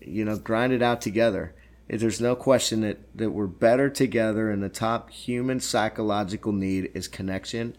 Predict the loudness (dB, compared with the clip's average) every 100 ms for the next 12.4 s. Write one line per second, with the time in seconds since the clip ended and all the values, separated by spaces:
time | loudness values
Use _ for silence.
0 | -8 -4 -4 -8 -14 -8 -4 0 0 -2
1 | -4 -4 -4 -4 -6 -6 -4 -6 -6 -8
2 | -6 -6 -8 -16 -14 -8 -6 -2 -2 -2
3 | -6 -12 -20 -20 -20 _ -6 0 2 2
4 | 0 -4 -14 -20 -20 -20 -20 -20 -20 -20
5 | -8 -2 0 2 2 0 -2 -6 -12 -20
6 | -20 -10 -6 -2 2 2 2 0 -6 -20
7 | -4 2 4 2 0 -4 -10 -18 -20 -20
8 | _ _ _ _ -6 -2 0 2 0 -2
9 | -8 -10 0 4 6 4 2 -2 -6 -12
10 | -20 -20 -20 -20 _ -20 -14 -4 -2 0
11 | 0 2 2 0 -2 0 2 0 -2 -6
12 | -8 -8 -12